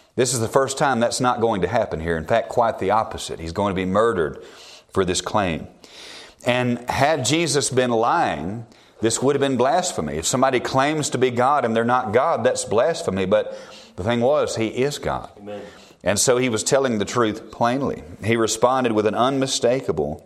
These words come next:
Speaker 1: yes. Now, <clears throat> in the text that we're gonna look at today, this is one of the saddest events to be in all of Scripture.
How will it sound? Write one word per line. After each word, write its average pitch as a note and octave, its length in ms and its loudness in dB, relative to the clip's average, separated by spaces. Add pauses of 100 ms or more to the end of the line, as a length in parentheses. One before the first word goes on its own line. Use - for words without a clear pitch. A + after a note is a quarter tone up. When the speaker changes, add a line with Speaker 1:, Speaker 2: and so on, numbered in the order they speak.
(100)
Speaker 1:
yes. F2+ 520 -2 (600)
Now, G#2+ 400 0 (300)
<clears throat> - 300 -12
in A#2 140 0
the - 80 0
text D3+ 360 0
that B2+ 80 2
we're A#2 100 2
gonna A#2+ 120 0
look B2+ 180 0
at A#2+ 140 0
today, G2 480 0 (1040)
this B2+ 160 0
is D3 60 2
one D3 180 2
of A2+ 60 0
the - 60 -2
saddest A#2+ 420 2
events G#2+ 360 -2
to - 60 -10
be F#2+ 120 -2
in F#2 80 0
all F#2 160 2
of F2+ 60 -4
Scripture. - 540 -4